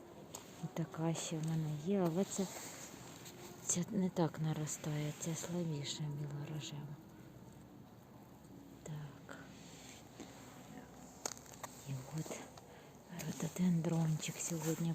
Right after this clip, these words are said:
побачила. Блютіт. Із зеленої садиби я брала.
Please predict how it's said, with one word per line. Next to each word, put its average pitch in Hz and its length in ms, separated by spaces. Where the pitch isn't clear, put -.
побачила. 160 720
Блютіт. 160 640
Із 165 100
зеленої 156 600
садиби 143 600
я 147 240
брала. 160 560